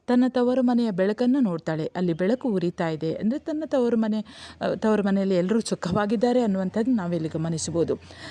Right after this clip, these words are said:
"ತವರು ಮನೆಯ ದೀಪ ತವಕೇರಿ ನೋಡೇನ", ಬಹಳ ಕಾಳಜಿಯಿಂದ ನೋಡ್ತಾ ಇದ್ದೇನೆ, ತವಕ, ತವಕ ಏರಿ ನೋಡ್ತಾ ಇದ್ದೇನೆ, ಅಲ್ಲಿ ಒಳ್ಳೆಯ ದೀಪವೇ ಇದೆ. "ತವರ ಮನೆಯ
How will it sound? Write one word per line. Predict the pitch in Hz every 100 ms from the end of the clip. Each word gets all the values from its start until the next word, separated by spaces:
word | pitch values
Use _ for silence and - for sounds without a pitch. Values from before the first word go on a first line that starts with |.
| - -
"ತವರು | 220 240 247
ಮನೆಯ | 240 247 247
ದೀಪ | 208 226 - 226
ತವಕೇರಿ | 202 180 190 214 208 254 302
ನೋಡೇನ", | 247 190 190 180 160
ಬಹಳ | 165 165
ಕಾಳಜಿಯಿಂದ | 170 160 175 233 208 262 262 277
ನೋಡ್ತಾ | 226 170 - 170
ಇದ್ದೇನೆ, | 160 160 151
ತವಕ, | 165 170 180 208 202 - - - -
ತವಕ | 208 226 226
ಏರಿ | 214 208 233 320 277
ನೋಡ್ತಾ | 180 175 - 185 175
ಇದ್ದೇನೆ, | 165 165 160 151 226 370 - - -
ಅಲ್ಲಿ | 185 170
ಒಳ್ಳೆಯ | 165 190 247 262 170
ದೀಪವೇ | 165 175 214 214 226
ಇದೆ. | 165 151 160 - _ - - _ _ _
"ತವರ | 151 143 180 226
ಮನೆಯ | 240 247 285